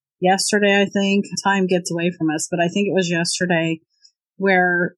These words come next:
somebody was talking about one of the practices that they had and the misconception, and it wasn't yoga. I'm trying to think of what it was. It was a metaphysical practice, which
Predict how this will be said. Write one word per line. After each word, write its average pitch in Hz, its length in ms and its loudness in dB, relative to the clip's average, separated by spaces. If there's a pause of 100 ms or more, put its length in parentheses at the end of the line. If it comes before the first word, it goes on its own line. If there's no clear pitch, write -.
somebody 226 560 0
was 208 260 0 (100)
talking 180 400 0
about 165 280 0
one 170 180 0
of 170 100 -4
the 170 120 -2 (100)
practices 165 760 -4
that 170 200 0
they 170 120 0
had 160 460 -2
and 160 220 2
the 165 80 4
misconception, 170 1300 0
and 170 360 0
it - 60 -10
wasn't 196 560 0
yoga. 165 360 -2
I'm 156 180 -2
trying 185 260 -6
to - 60 -8
think 175 200 -4
of 160 60 -4
what 160 180 -2
it 143 120 -2
was. 147 440 -4
It 185 60 4
was 185 140 2
a 185 40 2
metaphysical 175 720 0
practice, 160 460 -2
which 180 160 -2